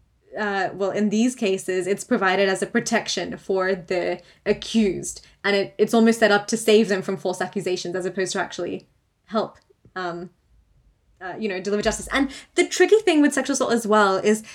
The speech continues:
we're talking about these cases which have, you know, come to light and, like, there are witnesses or whatever accounts besides the victim and the perpetrator, but a lot of, uh, like, the majority of sexual assaults happen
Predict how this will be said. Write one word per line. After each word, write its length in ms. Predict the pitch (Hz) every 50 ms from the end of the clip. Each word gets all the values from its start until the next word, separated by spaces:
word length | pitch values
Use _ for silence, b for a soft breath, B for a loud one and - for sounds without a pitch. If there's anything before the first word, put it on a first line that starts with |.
| B B _ - -
we're 200 | 247 220 294 320
talking 280 | 302 330 330 359 381 359
about 140 | 339 320 -
these 140 | 294 285
cases 380 | - - 220 220 220 226 196 202
which 180 | 202 202 208 -
have, 300 | 214 196 190 180 190 - - -
you 120 | 202 214
know, 120 | 196 185
come 240 | 185 - - 233 233 226
to 100 | 226 196
light 320 | 185 180 175 170 175 -
and, 160 | 175 185 185
like, 220 | 185 185 156 - -
there 180 | 208 208 185
are 300 | 190 208 196 202 202 -
witnesses 520 | 202 196 233 247 226 220 214 - 202 185 180
or 60 | 190
whatever 320 | 202 202 196 185 180 175
accounts 460 | 180 175 - 214 185 175 170 - - - 233
besides 380 | 247 226 240 226 226 208 170
the 60 | 208
victim 320 | 196 208 202 - 208 196 196
and 100 | 190 190
the 60 | 190
perpetrator, 500 | 185 220 208 - - - 190 175 180 185
but 200 | 180 220 - B B B B B B _ - _ -
a 80 | - 247
lot 300 | 277 254 247 262 277 302 330
of, 200 | 311 254 220 - - -
uh, 100 | - 214
like, 200 | 262 269 285 -
the 60 | 277 262
majority 440 | 254 240 226 247 262 294 294 285
of 80 | 254 226
sexual 220 | - 220 - -
assaults 260 | 202 - 202 185 - -
happen 480 | - 226 226 - 214 190 190 190 180